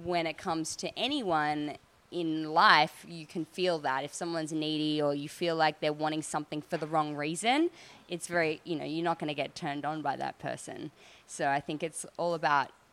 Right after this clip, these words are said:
being, being sure about who you are, being sure about what you want, uh, what y-, your experience that you wanna have, and, and being able to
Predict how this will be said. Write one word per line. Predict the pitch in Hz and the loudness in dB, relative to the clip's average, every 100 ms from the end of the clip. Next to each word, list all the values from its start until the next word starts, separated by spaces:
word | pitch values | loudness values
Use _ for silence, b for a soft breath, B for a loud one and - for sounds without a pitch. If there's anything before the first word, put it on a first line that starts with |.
| - | -2
being, | 233 220 202 185 - | 0 0 -2 -6 -8
being | 220 214 | -2 -2
sure | 202 - 190 | -2 2 6
about | 180 160 | 8 6
who | - 175 | 4 -2
you | 165 151 | -2 2
are, | 143 147 147 | 4 6 4
being | 175 190 | 2 -2
sure | - 196 | 0 2
about | 180 160 151 - - - | 4 6 6 2 -18 -14
what | 170 175 | -2 -2
you | 165 156 | -2 -6
want, | 147 143 113 - - | -2 -2 -4 -20 -10
uh, | 147 147 147 147 | -4 -2 -2 -4
what | 165 175 - | -2 -4 -4
y-, | 165 147 | -14 -4
your | 165 | -4
experience | 151 - - 156 147 151 - - 156 | -4 -6 -6 -4 -4 -6 -10 -10 -12
that | 156 | -12
you | - | -8
wanna | 151 147 | -4 -2
have, | 151 147 247 - b b b - | 6 6 6 0 b b b -4
and, | 151 151 147 147 - - | 0 2 0 -2 -8 -8
and | 160 156 | -6 -2
being | 180 170 | -2 0
able | 175 185 | -2 -2
to | 185 - 185 170 165 | -8 -4 0 0 0